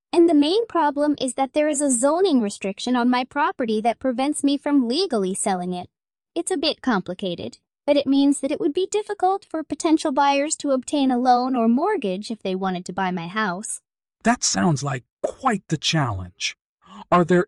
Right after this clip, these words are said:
Speaker 2: any other solutions available to you besides selling?
Speaker 1: I've looked into trying to get the zoning restriction lifted, but it seems like it's going to be a long and complicated process,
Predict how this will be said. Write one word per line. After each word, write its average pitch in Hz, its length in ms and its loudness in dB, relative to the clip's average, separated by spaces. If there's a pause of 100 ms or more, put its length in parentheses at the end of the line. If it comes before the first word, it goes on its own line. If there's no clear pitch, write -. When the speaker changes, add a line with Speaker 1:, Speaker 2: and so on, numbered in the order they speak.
(120)
Speaker 2:
any 302 340 4
other 208 240 2
solutions 165 800 -2
available 170 640 0
to - 160 -4
you 196 260 2
besides 156 580 -4
selling? 220 520 0 (500)
Speaker 1:
I've 285 160 2
looked 349 260 0
into 330 220 2
trying 285 360 2
to 254 80 -4
get 269 200 -4
the 247 100 0
zoning 254 380 4
restriction 202 560 -4
lifted, 208 400 -4 (340)
but 311 80 0
it 349 140 -4
seems 453 300 2
like 359 180 2
it's - 120 -8
going 285 240 0
to 262 80 -6
be 277 160 -2
a 269 80 2
long 285 380 2
and 277 220 0
complicated 247 680 -2
process, 185 680 -4